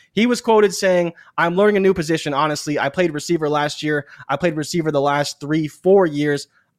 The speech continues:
I'm playing tight end now." What does that, what does that say to you about Mike Gesicki, the player,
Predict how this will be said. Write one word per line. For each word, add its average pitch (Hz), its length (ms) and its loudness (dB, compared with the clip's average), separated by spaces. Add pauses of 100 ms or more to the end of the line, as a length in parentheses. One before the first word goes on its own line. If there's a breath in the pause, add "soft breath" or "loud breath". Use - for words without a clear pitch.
I'm 160 240 0
playing 143 320 -2
tight 135 260 -4
end 120 180 -4
now." 104 320 -10 (1500)
What 143 280 0
does 180 120 -2
that, 165 400 -2
what 170 180 0
does 254 120 2
that 214 180 0
say 196 200 -2
to 175 60 -4
you 165 260 0
about 143 480 -2 (240 soft breath)
Mike 202 200 0
Gesicki, 190 360 -4
the 151 100 -4
player, 156 520 0